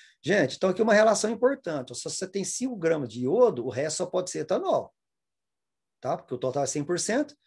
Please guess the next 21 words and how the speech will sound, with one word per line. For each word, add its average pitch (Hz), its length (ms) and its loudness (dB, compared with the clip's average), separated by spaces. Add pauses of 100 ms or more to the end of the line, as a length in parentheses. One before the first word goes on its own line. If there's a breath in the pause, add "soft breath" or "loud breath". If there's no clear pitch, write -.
(120)
então - 140 -6
cinco 160 240 -8
gramas 147 320 0
de 165 80 -6
iodo, 175 140 -2
noventa 196 280 -4
e 240 60 -2
cinco 196 280 -8
por 214 120 -6
cento 196 220 -6
de 208 60 -2
etanol. 202 460 0
Falei, 127 160 -8
e 185 40 -8
daí, 214 260 6
professor? 120 520 -4 (540)
Ué, 101 120 -10
e 110 40 -14
daí 123 440 -4
que, 208 380 -6
né? 160 240 -8